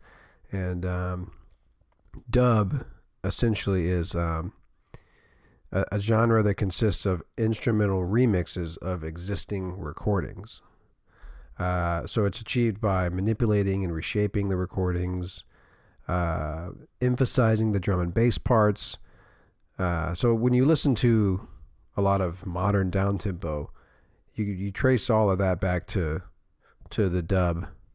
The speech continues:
that was coming out of reggae in the sixties. Uh, particularly a guy named Lee Perry. He went by Scratch Perry,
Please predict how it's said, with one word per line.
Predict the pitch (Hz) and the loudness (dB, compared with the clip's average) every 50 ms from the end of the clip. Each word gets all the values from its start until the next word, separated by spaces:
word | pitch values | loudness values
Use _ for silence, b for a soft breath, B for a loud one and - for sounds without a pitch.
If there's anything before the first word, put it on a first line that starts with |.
| _ _ _ _ _ _ - | _ _ _ _ _ _ -8
that | - 101 | -4 -2
was | 87 87 - | -2 -2 -2
coming | - 101 95 95 87 | -2 -2 -2 -2 -2
out | 78 78 | -4 -4
of | 80 82 | -4 -4
reggae | 87 87 87 80 80 78 76 78 76 - - b b b b b b b b - | -2 -2 -2 -2 -2 -2 -4 -4 -8 -10 -14 b b b b b b b b -6
in | 95 95 87 | -6 -4 -4
the | 82 80 | -4 -4
sixties. | - - - 95 - - - - 65 58 60 - b b b b b b b b b b - - | -2 -2 -2 -2 -2 -4 -8 -8 -10 -10 -10 -12 b b b b b b b b b b -12 -8
Uh, | 92 90 87 | -6 -6 -4
particularly | - 104 98 - 135 123 127 120 113 107 104 101 | -4 -4 -2 0 -2 0 2 2 2 4 4 2
a | 90 87 | 2 0
guy | 87 98 87 90 90 | 0 0 -2 0 -2
named | 90 90 87 85 85 87 82 - B B B B B B B B B _ _ _ - | -2 -2 -2 -2 -4 -4 -4 -6 B B B B B B B B B _ _ _ -8
Lee | - 95 104 104 104 104 104 104 92 - b b b b b b b _ | -4 -2 0 0 2 2 0 0 -2 -4 b b b b b b b _
Perry. | - - 113 110 107 110 107 | 2 4 4 4 6 4 4
He | 98 107 | 4 2
went | 107 104 95 | 2 2 2
by | - 92 90 85 82 | 2 2 2 2 0
Scratch | 78 - - - - 90 87 90 85 - - | -2 -4 -6 -4 -2 0 0 0 -2 -2 -2
Perry, | - 101 95 92 90 92 87 80 | -2 0 2 2 2 0 -2 -4